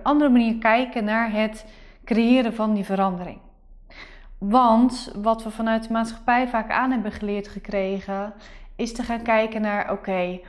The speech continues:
hoe kan ik zoveel mogelijk mijn tijd goed benutten? Dus hoe kan ik zo goed mogelijk presteren? Hoe kan ik zoveel mogelijk uit mezelf halen? Hoe kan ik zoveel mogelijk bereiken?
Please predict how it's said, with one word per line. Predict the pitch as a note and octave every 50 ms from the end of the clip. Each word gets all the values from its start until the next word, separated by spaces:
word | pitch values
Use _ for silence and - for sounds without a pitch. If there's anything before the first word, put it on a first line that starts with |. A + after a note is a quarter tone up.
| - - - - -
hoe | - G#3 A#3 C#4+ D#4 D4+ D4+
kan | - C#4 C4+ C4+ C4
ik | C4 B3+ C4 C#4 C#4+ - - - - - - - - - - - - - - -
zoveel | F#3 - A3+ G#3 F#3 - - B3 C4 C#4+ D4+ D#4
mogelijk | D4+ C#4 C4 B3+ C4 C#4 D4 D4 - - C#4+ C4+ C4 C4 C4 C4+ C4 - -
mijn | A3+ G#3+ A3
tijd | - - C4 C4+ C4+ C4 B3+ - - -
goed | - - - B3+ B3+ B3 B3+ - - - -
benutten? | G3+ G#3 G#3+ A3 A#3 A3+ - - D#3+ - - - - _ _ _ - - - - - - - - -
Dus | - G3+ G#3+ G#3+ G#3 G#3+ - - - - - - - -
hoe | - - A3+ C4+ C#4 -
kan | - C4+ C4 B3+ B3+
ik | B3+ B3 B3+ B3
zo | - - G#3+ F#3+
goed | F3+ - - - C4 C#4 C4+
mogelijk | B3 A3+ A3 A3+ A#3+ C4 B3 B3+ A#3 A3 A3 A3 A3
presteren? | - G#3 G3+ G3+ - - A#3 A3 A3 G3+
Hoe | F#3+ F#3+ F#3+
kan | - A3+ A3 G#3+
ik | G#3 -
zoveel | - G3 F3 - - C4 D4+ D4+
mogelijk | C#4 C4 C4 C4 C4 B3 B3 A#3+ A#3 -
uit | G3+ G#3 A3+ A3+
mezelf | G#3+ G#3 G3 - A3 G#3+ G#3+ A3 G#3+ -
halen? | G#3 F#3+ F#3 F#3 F#3+ F#3+ F#3+ F#3 F3+ F3+ - - - - - -
Hoe | - B3 A#3+ -
kan | B3 C4+ C4 B3+
ik | B3+ B3+ B3+ B3
zoveel | - - A3 G3+ - A3+ A3+ A#3
mogelijk | A3+ A3+ G#3+ G#3+ G#3+ G#3+ G#3+ G#3 G3+ F#3+
bereiken? | G#3 A#3 A#3 B3 B3 A3+ G3+ G3 - F#3+ E3+ F#3